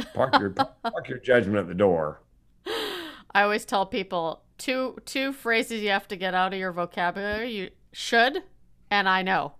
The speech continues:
Speaker 2: <laughs> 'Cause if you know, why aren't you doing it? <laughs>
Speaker 1: Yes. Well, and I have a, uh, cousin, Georgia. She was a raging alcoholic until she was thirty-nine. You know, by the time you get to your late thirties, it's, it's a lifestyle. It's not just a,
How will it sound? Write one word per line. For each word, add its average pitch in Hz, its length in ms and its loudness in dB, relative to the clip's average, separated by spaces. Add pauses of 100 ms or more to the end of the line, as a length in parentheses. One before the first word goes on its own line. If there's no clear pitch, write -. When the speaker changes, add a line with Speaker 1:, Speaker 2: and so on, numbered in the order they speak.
(160)
Speaker 2:
<laughs> - 220 -8
'Cause - 840 0
if 262 140 4
you 277 80 10
know, 269 220 12
why 247 160 12
aren't 233 140 10
you 226 100 8
doing 196 320 6
it? - 160 0 (100)
<laughs> 294 100 -2 (920)
Speaker 1:
Yes. - 360 2 (440)
Well, 143 160 6
and 143 80 6
I 165 100 6
have 160 140 2
a, 127 220 6
uh, 98 200 2
cousin, 156 460 0 (240)
Georgia. 110 460 2 (880)
She - 140 -8
was 110 80 2
a 104 60 4
raging 117 320 4
alcoholic 104 540 0
until 87 180 -12
she 92 140 -10
was 87 120 -8
thirty-nine. 82 960 -4 (580)
You 98 60 -10
know, 92 120 -4
by 104 160 -2
the 151 120 -10
time 160 140 -6
you 131 80 -2
get 117 220 -4
to 104 100 -2
your 92 160 0
late 101 300 -2
thirties, 95 360 -2
it's, - 380 -10
it's 127 300 -6
a 92 60 -6
lifestyle. 87 800 -6
It's 110 200 -18
not 87 240 -6
just 82 280 -10
a, 73 140 -8